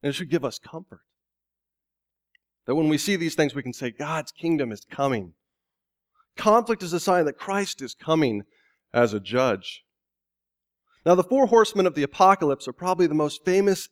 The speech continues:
images of Revelation, but sometimes they're the most misinterpreted too. So we're gonna read through Revelation six, the rest of the verses through verse eight, and you'll see the different horsemen.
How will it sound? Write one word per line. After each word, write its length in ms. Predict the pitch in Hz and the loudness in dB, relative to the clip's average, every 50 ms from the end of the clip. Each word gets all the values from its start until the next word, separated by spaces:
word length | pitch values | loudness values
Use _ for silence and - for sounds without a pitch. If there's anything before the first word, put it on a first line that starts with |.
| _ | _
images 480 | - 185 190 180 151 120 131 123 113 - | 2 4 4 4 4 2 0 -4 -4 -6
of 160 | - 135 127 | -8 -6 -2
Revelation, 600 | 156 156 147 147 147 147 143 143 135 - - 107 - _ _ _ _ _ _ _ _ _ _ _ _ _ _ _ _ | 0 0 0 2 0 0 0 -2 -4 -8 -12 -16 -20 _ _ _ _ _ _ _ _ _ _ _ _ _ _ _ _
but 80 | - - | -4 -2
sometimes 380 | 208 208 214 208 196 180 139 | -2 0 2 2 0 2 0
they're 120 | 175 170 160 | 0 0 0
the 100 | 147 147 | 0 0
most 260 | 160 160 151 - _ - | 0 0 0 -4 _ -2
misinterpreted 760 | 156 185 190 - 175 147 - 160 151 - 131 110 113 110 - | 0 0 2 2 0 -4 -4 -6 -6 -6 -6 -6 -8 -8 -8
too. 160 | - 139 113 | -8 -8 -8
So 100 | - 147 | -6 -6
we're 80 | 151 160 | -4 -2
gonna 160 | 190 185 165 | 0 0 0
read 420 | 156 165 190 214 226 226 196 _ | 0 -2 -4 -4 -4 -6 -8 _
through 380 | 202 180 196 180 156 156 160 147 - - _ - | -8 -4 -2 0 0 0 -2 -4 -8 -12 _ -4
Revelation 600 | 135 156 165 175 185 185 185 180 - - 165 151 | 2 2 4 4 4 2 2 0 0 -2 -4 -4
six, 300 | - - 175 165 - - | -4 -4 -6 -6 -4 -6
the 100 | - 143 | -6 -2
rest 240 | 139 160 175 180 - | 0 0 0 0 -2
of 80 | 170 | -6
the 60 | 151 | -4
verses 340 | 147 156 160 151 - 139 - | -2 -2 -2 -4 -6 -12 -14
through 160 | - - 135 | -12 -10 -6
verse 260 | 123 - 135 123 - - - | -4 -2 -2 -2 -4 -6 -2
eight, 400 | 151 156 139 117 120 - - - _ _ _ _ _ _ _ | -2 0 0 0 -2 -6 -10 -20 _ _ _ _ _ _ _
and 80 | 143 143 | -2 -2
you'll 100 | 147 151 | 0 -2
see 180 | - - 196 185 | -2 -4 -4 -2
the 120 | 165 160 | -2 -2
different 420 | 139 170 160 - 160 139 131 - - _ _ _ | -2 -2 0 0 0 0 -2 -4 -12 _ _ _
horsemen. 680 | _ - - 165 165 156 - - - 117 98 87 82 85 | _ -4 -2 0 0 0 -2 -6 -6 -6 -6 -6 -10 -14